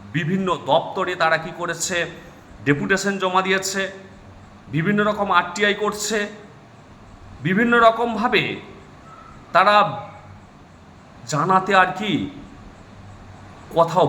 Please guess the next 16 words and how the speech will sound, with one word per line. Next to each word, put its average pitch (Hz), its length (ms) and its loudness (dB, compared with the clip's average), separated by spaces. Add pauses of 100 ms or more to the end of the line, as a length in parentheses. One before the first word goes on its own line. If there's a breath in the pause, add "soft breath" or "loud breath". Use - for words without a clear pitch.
(120)
বাকি 131 340 2
নেই। 104 120 0 (140)
তারা 139 140 6 (120)
মুখ্যমন্ত্রীর 185 580 -4
সাথে 175 140 -2 (120)
কথা 131 260 -2
বলতে 170 220 -4 (100)
চেয়েছে, 170 260 -6 (120)
মুখ্যমন্ত্রী 160 600 -8
তো 180 60 -2 (100)
আর 165 60 6 (180)
বিশাল, 160 260 2 (520 loud breath)
মানে, 139 140 6 (180)
এমন 147 160 2 (120)
একটা 185 160 0 (100)
মানুষ 190 220 0